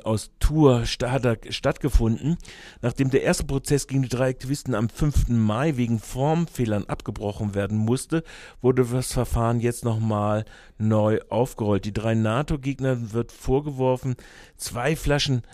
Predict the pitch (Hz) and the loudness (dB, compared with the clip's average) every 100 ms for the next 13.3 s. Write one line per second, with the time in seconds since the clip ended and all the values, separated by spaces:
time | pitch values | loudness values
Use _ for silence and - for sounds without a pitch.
0 | - - 107 139 196 - 131 123 113 - | -20 -12 0 4 4 2 2 2 0 -2
1 | 190 - - - - _ 156 190 - 143 | -2 -4 -12 -20 -20 _ -4 -2 0 0
2 | 127 110 - - 92 98 107 139 185 165 | -2 -4 -6 -16 -14 -10 -4 2 4 6
3 | 123 120 - - - _ - - - 156 | 6 4 0 -10 -20 _ -16 -8 -2 -2
4 | - - - - _ - - 180 - 139 | -2 -14 -20 -20 _ -4 0 0 0 2
5 | 135 - - 120 - - - 92 107 160 | 2 0 0 0 0 -10 -18 -12 -2 4
6 | 185 151 127 123 - 139 117 113 117 107 | 8 8 6 0 0 0 2 2 2 4
7 | 190 143 117 110 - 104 113 110 - 131 | 6 6 6 2 0 -4 -2 -2 -2 -2
8 | 139 131 110 110 135 - - - - - | -2 -2 0 0 0 -4 -14 -20 -12 0
9 | 127 143 - 135 156 - 127 - - 117 | 4 4 4 0 0 -2 -8 -10 0 4
10 | 120 151 139 - 98 95 95 92 110 156 | 6 6 4 0 -2 -2 -2 -4 -2 -2
11 | 202 143 120 - 131 120 - 165 175 - | 2 2 0 -2 -2 -4 -6 -8 -8 -4
12 | 131 123 160 170 147 - 123 117 123 123 | 0 2 0 -2 -6 -8 -12 -8 -8 -8
13 | - 185 170 | 0 2 2